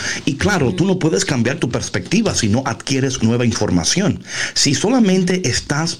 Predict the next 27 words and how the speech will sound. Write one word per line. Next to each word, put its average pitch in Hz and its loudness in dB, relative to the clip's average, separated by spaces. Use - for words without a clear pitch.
em, 104 2
pro-, 131 -2
procesando 127 2
y 113 2
reprocesando 117 0
y 120 2
repitiendo 123 0
esos 180 0
pensamientos 156 0
tóxicos 127 -2
y 104 2
negativos, 147 2
los 113 0
cuales 147 0
atacan 170 0
tu 214 2
mente 147 2
para 110 -2
que 95 -4
tú 127 -2
no 180 0
puedas 165 0
creer 127 0
ni 117 4
en 101 0
ti 202 2
mismo, 180 4